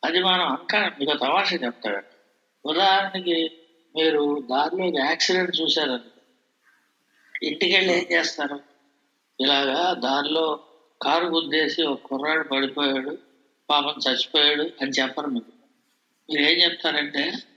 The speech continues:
<clears throat> చాలా వివిడ్గా డిస్క్రైబ్ చేస్తారు. పాపం కాలు విరిగిపోయింది, నడుము విరిగిపోయింది,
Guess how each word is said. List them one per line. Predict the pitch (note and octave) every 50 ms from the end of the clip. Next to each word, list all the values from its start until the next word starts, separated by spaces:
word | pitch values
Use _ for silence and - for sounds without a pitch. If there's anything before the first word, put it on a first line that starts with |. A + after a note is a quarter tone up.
| _ _ _ _ _ -
<clears throat> | - C4+ - - - - - - - - -
చాలా | C3+ C#3 D3+ D3+
వివిడ్గా | C#3+ C3+ C#3 D3 D#3+ F3+ F#3 F3+ F3+ F3+ F3 E3+ -
డిస్క్రైబ్ | C#3+ C#3+ C#3 - - E3 E3 D#3+ C#3
చేస్తారు. | A#2+ C3+ B2 A#2 - - _ - - - -
పాపం | C3 C3+ C3 C3 C3 D3 D#3 - - - _ _ _ _ _ _ -
కాలు | C3+ C#3 D#3 E3+ F3+ F3+ E3+
విరిగిపోయింది, | D#3+ D#3+ D#3+ D#3 D3+ - - D#3 D3 C#3+ C#3+ C#3 C3+ C#3 C#3+ - _ _ _ _ _ _ -
నడుము | B2+ C3+ C#3 D3+ F3+ F#3+ F#3+ F3+ F3
విరిగిపోయింది, | E3 D#3+ D#3+ D3+ C#3+ C#3+ D3 C#3 C3+ C3+ C3+ B2+ C3 C3+ -